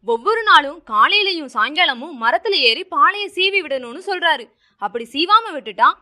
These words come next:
பாலை காஞ்சு போய் பதநீரே வடியாதான். புயலே அடிச்சாலும் இதை தினமும் செய்வோன்றாரு. கீழே விழுந்த பனம்பழங்களை எல்லாம் ஒரு இடத்துல குவிச்சு வச்சு அது மேல மண்ணை போட்டு மூடி வைக்கிறாங்க.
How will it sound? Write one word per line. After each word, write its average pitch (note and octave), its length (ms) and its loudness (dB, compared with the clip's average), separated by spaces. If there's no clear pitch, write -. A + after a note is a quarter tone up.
பாலை D4 380 4
காஞ்சு D4 340 -2
போய் F4+ 240 -2
பதநீரே C#4 460 2
வடியாதான். D4 540 0
புயலே A3+ 340 4
அடிச்சாலும் D#4 600 4
இதை C4 220 -2
தினமும் A#3 460 -8
செய்வோன்றாரு. D#4 640 -2
கீழே G#4+ 280 -4
விழுந்த D4+ 320 -12
பனம்பழங்களை A#3+ 680 -12
எல்லாம் G3+ 320 -12
ஒரு D4+ 180 -10
இடத்துல F#4+ 420 -8
குவிச்சு F4 360 -12
வச்சு B3+ 300 -12
அது C4 180 -10
மேல C#4+ 260 0
மண்ணை D4 320 -12
போட்டு F4 260 -14
மூடி F4 240 -12
வைக்கிறாங்க. G#3+ 440 -16